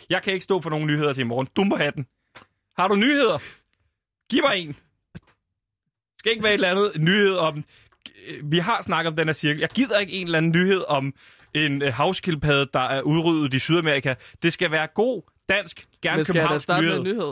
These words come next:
Speaker 2: Det
Speaker 1: Ja.
Speaker 2: kan jeg da godt.
Speaker 1: Kom med en.
Speaker 2: Arbejdernes Landsbank giver alligevel, øh, spo-, bliver alligevel sponsor for landsholdet.
Speaker 1: Jeg gider ikke
Speaker 2: Den
Speaker 1: snakke om,
Speaker 2: nyhed.
Speaker 1: øh, F C K og Nationalarenaen og parken og sådan noget. Det ved du godt. Ny
Speaker 2: Ja, det er
Speaker 1: nyhed.
Speaker 2: landshold.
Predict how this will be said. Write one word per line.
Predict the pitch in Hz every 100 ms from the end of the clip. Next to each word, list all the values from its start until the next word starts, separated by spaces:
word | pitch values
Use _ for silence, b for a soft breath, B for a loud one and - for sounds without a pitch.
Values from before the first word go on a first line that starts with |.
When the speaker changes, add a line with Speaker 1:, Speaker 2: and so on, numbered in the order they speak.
| 135 _
Speaker 2:
Det | -
Speaker 1:
Ja. |
Speaker 2:
kan | 139
jeg | 175
da |
godt. | 156 151 - _ - -
Speaker 1:
Kom | - 165
med | 147 123
en. | 117 _ b b
Speaker 2:
Arbejdernes | 156 208 220 190 185 165 151
Landsbank | 160 196 208 - 185 170 -
giver | 214 180
alligevel, | 160 180 233 208
øh, | 170 147 - 147
spo-, | - 170 120 147
bliver | 185 160
alligevel | 170 262 190 165
sponsor | 175 165 180
for | 160
landsholdet. | 143 156 - 127 120 -
Speaker 1:
Jeg | 117 127
gider | 165 156
ikke | -
Speaker 2:
Den |
Speaker 1:
snakke | 127 151
om, | 131
Speaker 2:
nyhed. | 123 117
Speaker 1:
øh, | 113
F |
C | 123
K | 139
og | 131 120
Nationalarenaen | 110 123 120 113 110 107 104 98
og | 62 92 95
parken | - 104 107 113
og | 110
sådan |
noget. | 104 -
Det | 139
ved | 135
du | 117
godt. | 98 92 _ _ _ -
Ny | 170
Speaker 2:
Ja, |
det | 135
er | 156
Speaker 1:
nyhed. | 151
Speaker 2:
landshold. | 233 - 185 127